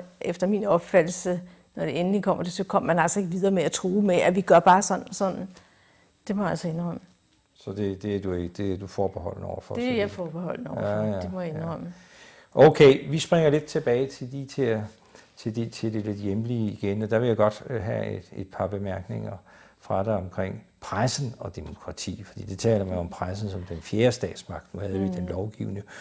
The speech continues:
Speaker 2: udøvende og dømmende magt før, og så har vi så pressen som den, den fjerde. Opfylder de deres demokratiske rolle og sørger for, at synspunkter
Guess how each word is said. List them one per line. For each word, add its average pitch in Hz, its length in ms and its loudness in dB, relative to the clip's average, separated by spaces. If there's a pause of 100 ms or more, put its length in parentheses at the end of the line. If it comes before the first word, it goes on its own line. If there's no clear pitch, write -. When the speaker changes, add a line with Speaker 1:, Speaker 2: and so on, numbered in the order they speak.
(180)
Speaker 2:
udøvende 123 400 6
og 95 100 -4
dømmende 107 300 4
magt 85 260 -4
før, 113 260 -2 (580)
og 92 120 -6
så 107 80 -6
har 101 140 -2
vi 87 100 -6
så - 180 -10
pressen 101 380 -6
som 92 160 -10
den, 87 300 -12 (220)
den 90 120 -8
fjerde. 90 320 -4 (240)
Opfylder 143 400 2
de 120 380 -4
deres 101 340 0
demokratiske 117 840 -8 (320)
rolle 98 320 2
og 117 100 -2
sørger 113 240 0
for, 117 220 -6
at 101 60 -6
synspunkter 113 600 -4